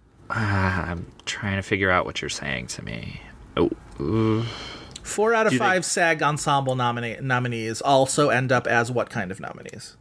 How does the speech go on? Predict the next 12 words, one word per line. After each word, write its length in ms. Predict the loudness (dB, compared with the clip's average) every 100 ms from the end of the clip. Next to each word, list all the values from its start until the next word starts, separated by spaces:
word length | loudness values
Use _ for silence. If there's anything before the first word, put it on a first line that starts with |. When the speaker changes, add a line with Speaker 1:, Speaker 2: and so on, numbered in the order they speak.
| 2
Speaker 1:
Best 280 | 2 2 0
Picture 300 | 0 2 2
nominees? 480 | 2 0 -2 0
Speaker 2:
Right. 260 | 0 0 -2
So 120 | -4
what 140 | 0 0
do 60 |
you 60 | 0
think? 360 | -2 -6 -12 -18 -20 -20 -20 -20 -20 -20 _ _ _ _ -2
Speaker 1:
These 260 | 2 4
are 160 | 4 4
all, 140 | 4